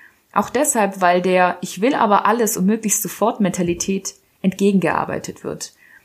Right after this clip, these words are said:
Im Vordergrund steht, sich bewusst für wenige hochwertige Kleidungsstücke zu entscheiden, die man über Jahre hinweg tragen kann. Also seinen Konsum eher zu planen, also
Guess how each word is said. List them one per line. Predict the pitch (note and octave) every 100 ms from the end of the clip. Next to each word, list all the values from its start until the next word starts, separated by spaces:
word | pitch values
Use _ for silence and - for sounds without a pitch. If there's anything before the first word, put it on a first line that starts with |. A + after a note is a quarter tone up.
| _
Im | - F3+
Vordergrund | G#3 C4+ D#4 D4+ D4
steht, | - D4 D4 -
sich | G#3+ -
bewusst | G#3 G3+ C#4+ C#4
für | A3 F#3+
wenige | A#3 C4 B3 G#3
hochwertige | A3+ - G#3+ G3+ G3
Kleidungsstücke | G3+ F3+ F#3 F3+ - F3 E3+
zu | E3
entscheiden, | D#3+ - E3 D#3+ D3+ D#3 - - - -
die | F#3+
man | G3
über | F#3 F3+
Jahre | E3+ E3+ F#3+
hinweg | F3 E3 D#3
tragen | - D3 D3 D#3
kann. | - D3 - D#3+ _ _ -
Also | - F#3+
seinen | G3 G3
Konsum | G3 G#3 G3 A#3
eher | A3+ G3+
zu | F#3+ G3
planen, | - F3 F#3 F#3 F3
also | - F3 F3 F3